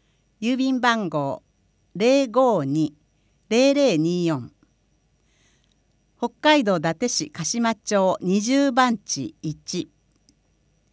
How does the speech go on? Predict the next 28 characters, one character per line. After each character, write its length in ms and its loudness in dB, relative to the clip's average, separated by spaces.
市 160 -8
役 160 0
所 160 -2
の 140 0
電 220 2
話 100 2
番 260 2
号 220 -2
は、 200 -4
二 220 6
三 400 0
の 220 -4
三 320 0
三 300 0
三 340 -4
一 260 -8
で 140 -12
す。 300 -20
大 100 2
滝 260 0
総 240 4
合 180 6
支 160 -2
所 160 2
の 220 2
番 320 2
号 260 0
は、 180 -6